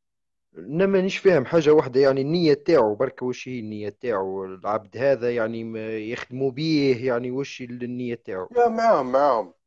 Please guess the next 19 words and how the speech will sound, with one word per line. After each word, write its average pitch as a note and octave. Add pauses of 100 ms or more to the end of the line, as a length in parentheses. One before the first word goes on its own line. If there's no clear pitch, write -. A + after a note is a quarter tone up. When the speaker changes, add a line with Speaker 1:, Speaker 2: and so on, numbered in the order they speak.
(240)
Speaker 2:
يخدم D#3+
معاهم. A#2 (2250)
Speaker 1:
كيف G#3
يخدم C3+
معاهم؟ C3
يعني C#3+
هو F3 (600)
ما D3+
فهمتش F#3
انا، C#3
هو D#3+
ديجا D3+
ترشح G3+
في -
Speaker 2:
شوف. E3
Speaker 1:
ألفين C#3
وأربعطاش، B2+
كنت G#2
شوي. F2+